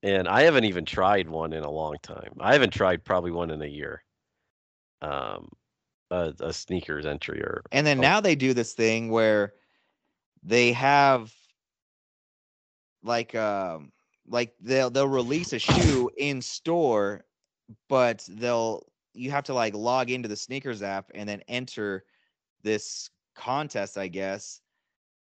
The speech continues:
Speaker 2: to be able to be told where the shoe is gonna be sold. And then you can drive to that store in your lo-, city or location and go pick it up.
Speaker 1: Really?
Speaker 2: It's super weird. It doesn't make
Speaker 1: Yeah,
Speaker 2: sense
Speaker 1: that's
Speaker 2: to me.
Speaker 1: weird.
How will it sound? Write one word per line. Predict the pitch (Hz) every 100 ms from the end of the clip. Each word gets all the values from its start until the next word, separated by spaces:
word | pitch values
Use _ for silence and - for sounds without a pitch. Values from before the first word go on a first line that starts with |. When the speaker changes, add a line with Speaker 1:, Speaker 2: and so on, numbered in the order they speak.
| _ _ _ -
Speaker 2:
to | -
be | 123 117 123
able | 123 120
to | 107
be | 95 117
told | 107 - 131 120 101
where | 110 113
the | 104
shoe | - 113
is | 101
gonna | 90 98
be | 92
sold. | - 101 85 64 _ -
And | 101
then | 110
you | 110
can | 101 101
drive | 98 101
to | 90
that | 98 92
store | - 101 95
in | 92
your | 90 90
lo-, | 90 90
city | - - 104 90
or | 90
location | 90 98 98 - 85 82
and | 87
go | 87
pick | - 85
it | 80
up. | 82 67 _ _ _ _ -
Speaker 1:
Really? | - 110 170 135 - - - -
Speaker 2:
It's | 90 -
super | 110 87 80
weird. | 76 69
It | 76
doesn't | 95 107 92
make | 87
Speaker 1:
Yeah, | 78
Speaker 2:
sense |
Speaker 1:
that's | 90
Speaker 2:
to | 82
me. | 82
Speaker 1:
weird. | - -